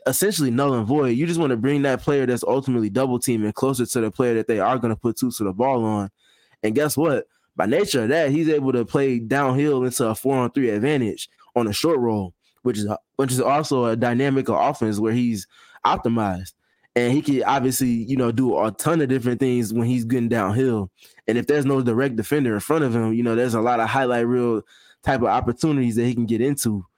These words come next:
where he's optimized most below the free throw line. So just kinda looking at his usage and how he's featured on offense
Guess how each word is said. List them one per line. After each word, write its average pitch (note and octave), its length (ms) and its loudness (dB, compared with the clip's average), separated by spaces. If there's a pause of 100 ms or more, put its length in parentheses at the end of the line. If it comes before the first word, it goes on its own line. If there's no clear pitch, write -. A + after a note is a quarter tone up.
(220)
where A#2 140 0
he's A#2 160 0
optimized A#2 540 0
most B2 260 -2
below A2 220 0
the F#2+ 80 -2
free D3+ 200 -2
throw G#2+ 200 0
line. G2+ 280 0
So G#2 320 -4 (720)
just C#3 140 -2
kinda E3 180 0
looking D#3+ 320 0
at C3+ 100 0
his B2+ 160 0
usage B2+ 480 -2
and G#2 100 -2
how B2 140 2
he's A2 140 -4
featured B2+ 340 -2
on A#2 240 2
offense C3 440 -4